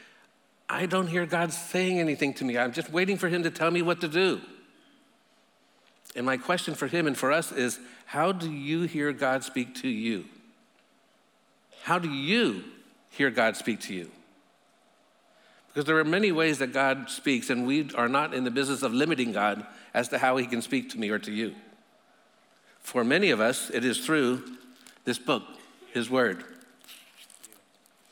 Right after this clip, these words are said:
And we know that God never tells us to do anything that would contradict his word. Amen.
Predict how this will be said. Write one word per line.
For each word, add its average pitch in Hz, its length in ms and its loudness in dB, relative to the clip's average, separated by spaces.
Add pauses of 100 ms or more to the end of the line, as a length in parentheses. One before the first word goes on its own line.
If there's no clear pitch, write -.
(320)
And 127 100 2
we 131 100 2
know 143 180 4
that 123 160 0
God 131 200 4
never 131 200 2
tells 127 280 0
us 120 100 -2
to 123 100 -4
do 123 160 2
anything 120 240 0
that 120 100 0
would 107 140 -4
contradict 117 560 -6 (560)
his 98 180 -6
word. 98 280 -2
Amen. - 120 -16